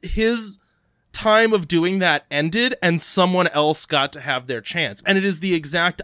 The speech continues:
opposite relationship as that guy and his dad.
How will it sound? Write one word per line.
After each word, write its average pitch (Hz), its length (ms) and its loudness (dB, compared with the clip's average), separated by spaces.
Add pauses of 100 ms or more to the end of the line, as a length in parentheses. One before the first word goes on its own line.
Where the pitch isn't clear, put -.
opposite 202 560 -2
relationship 151 960 -6 (420)
as 160 200 2
that 143 220 2
guy 143 220 0
and 139 120 -4
his 123 120 -8
dad. 95 360 -8